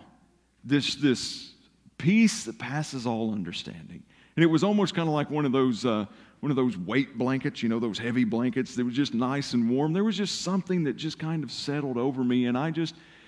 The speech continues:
feel like it was the presence of God and the Spirit of God going, "I am in control." And that's all you need to, that's all you need to be concerned with.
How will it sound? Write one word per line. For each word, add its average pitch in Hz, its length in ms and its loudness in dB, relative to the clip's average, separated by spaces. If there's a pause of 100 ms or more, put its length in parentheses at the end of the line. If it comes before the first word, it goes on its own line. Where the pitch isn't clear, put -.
(280)
feel 208 360 2
like 165 260 2
it 160 120 6
was 139 220 0
the 120 100 -2
presence 160 520 -2
of 131 100 -4
God 107 260 0
and 104 140 -2
the 101 40 -4
Spirit 127 360 -2
of 107 120 -6
God 107 380 -2
going, 110 520 -2 (1040)
"I 120 240 -2
am 120 200 0
in 104 240 -2
control." 98 600 -8 (1160)
And 117 180 2
that's 127 280 -2
all 127 200 2
you 117 160 0
need 117 340 0
to, 110 300 -2
that's 117 180 -6
all 127 120 -2
you 127 140 0
need 127 180 0
to 120 60 -4
be 123 160 2
concerned 131 500 -4
with. 85 400 -8